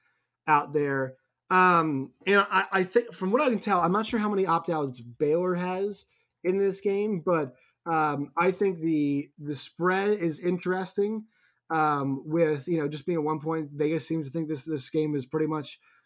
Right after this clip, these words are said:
a toss-up, and I do believe it's kind of this high-powered offense, uh, going up against a month or whatever, however long it was,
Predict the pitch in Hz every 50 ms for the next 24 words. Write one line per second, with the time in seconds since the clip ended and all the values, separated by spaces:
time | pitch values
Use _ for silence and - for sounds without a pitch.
0 | _ _ - - 143 131 - 156 156 170 175 170 - 190 196 196 196 _ _ -
1 | 156 156 151 151 147 147 147 143 143 - _ _ _ _ _ _ - 160 170 175
2 | 160 143 135 131 185 202 214 180 190 185 185 180 180 170 165 - - 175 170 165
3 | 160 160 151 - 135 160 165 156 - 151 147 147 143 143 143 139 139 - - 156
4 | 151 156 143 - - - 156 143 135 143 143 147 147 151 - 151 139 143 139 131
5 | 127 127 - - _ _ _ _ _ _ _ - 160 156 156 156 165 170 170 160
6 | 151 131 - - - - - 165 156 147 156 156 156 151 147 139 135 135 135 120
7 | 123 120 120 120 117 113 113 117 110 -